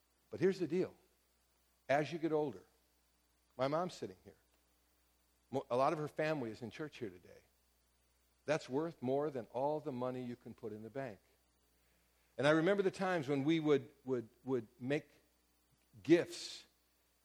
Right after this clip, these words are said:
above our income and way above and have to believe God by faith, and our kids watched that.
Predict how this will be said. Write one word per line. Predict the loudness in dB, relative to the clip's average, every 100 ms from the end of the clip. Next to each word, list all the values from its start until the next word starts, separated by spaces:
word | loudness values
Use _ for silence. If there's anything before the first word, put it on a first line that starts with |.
| _ -14 -8
above | 0 6 8 6 2
our | -4 -2
income | -4 -4 -6 -6 -6
and | -8 -2
way | 4 6
above | 6 4 0 0 -2
and |
have | -6 -6
to | -4
believe | -2 0 0
God | 0 0 2
by | 0 -2
faith, | -2 2 2 0 -6
and | -4
our | -4
kids | 0 0 0
watched | -4 -4 -4 -6 -8 -12 _ -6
that. | -6 -6